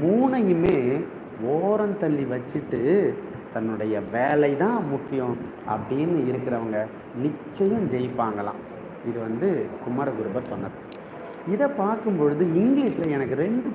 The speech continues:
போயம் ஞாபகம் வந்துச்சு. நிறைய நல்ல மோட்டிவேஷனல் போயம்ஸ் வந்து இங்கிலீஷ் லிட்ரேச்சர்ல இருக்குங்க.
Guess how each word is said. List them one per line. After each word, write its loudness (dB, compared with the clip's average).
போயம் 0
ஞாபகம் -2
வந்துச்சு. -12
நிறைய 0
நல்ல 4
மோட்டிவேஷனல் 0
போயம்ஸ் -2
வந்து 2
இங்கிலீஷ் 2
லிட்ரேச்சர்ல -2
இருக்குங்க. -4